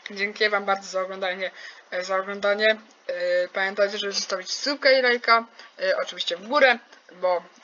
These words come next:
każdy lajk w górę to każde dwieście robuxów wydaje w kolejnym filmie, a każda subskrypcja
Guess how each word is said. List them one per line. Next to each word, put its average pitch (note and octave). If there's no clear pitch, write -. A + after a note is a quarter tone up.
każdy F3+
lajk E3+
w F3
górę F3
to E3+
każde G3
dwieście G#3+
robuxów G#3
wydaje G3
w -
kolejnym F#3+
filmie, F#3
a E3+
każda D#3
subskrypcja F#3+